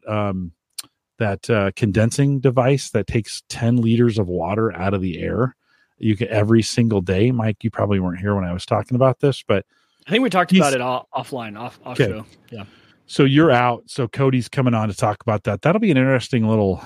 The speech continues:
Speaker 1: I'm, I'm kinda, I'm kind of, uh, excited to have him out on talk. We don't get many interviews like that, and so it'll be fun to have him. And then John Biggs is coming, uh, um, April seventh, and he's got some health monitoring stuff that he's been talking about. So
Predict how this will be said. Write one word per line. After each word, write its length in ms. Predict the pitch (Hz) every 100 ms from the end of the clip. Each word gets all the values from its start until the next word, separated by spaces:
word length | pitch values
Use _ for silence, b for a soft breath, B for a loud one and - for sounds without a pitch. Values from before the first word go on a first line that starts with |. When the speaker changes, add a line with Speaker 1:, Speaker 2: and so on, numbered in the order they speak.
| B
Speaker 1:
I'm, 140 | 127 104
I'm 160 | 113
kinda, 420 | - 135 123 104 - -
I'm 100 | 113
kind 220 | - 127
of, 160 | 104 104
uh, 520 | 104 101 101 101 98
excited 420 | 98 - 123 110
to 80 | 101
have 200 | 98 104
him 180 | 98 107
out 140 | 101
on 80 | 101
talk. 280 | - 104 101
We 140 | 110
don't 180 | 139 131
get 180 | 107 127
many 260 | 117 120 123
interviews 380 | 127 123 127
like 220 | 113 123 -
that, 240 | 143 143
and 100 | 92
so 220 | - 104
it'll 100 | 101
be 100 | 101
fun 240 | 92 113 101
to 60 |
have 140 | 92 104
him. 120 | 104
And 100 | 113
then 120 | 120
John 280 | 98 127 123
Biggs 320 | 117 107 98
is 120 | 104
coming, 360 | - 113 104 95 _ _ _ _ _
uh, 220 | 110 104 - -
um, 480 | 95 92 95 98 -
April 280 | 117 - 101
seventh, 600 | - - 107 98 90 - -
and 100 | 104
he's 160 | 147
got 160 | - 220
some 140 | -
health 400 | 104 - 139 -
monitoring 500 | 104 85 85 80 80
stuff 360 | 80 - 82 78
that 100 | 82
he's 160 | 80 -
been 120 | 80
talking 360 | 78 71 -
about. 260 | 78 73 -
So 220 | - 87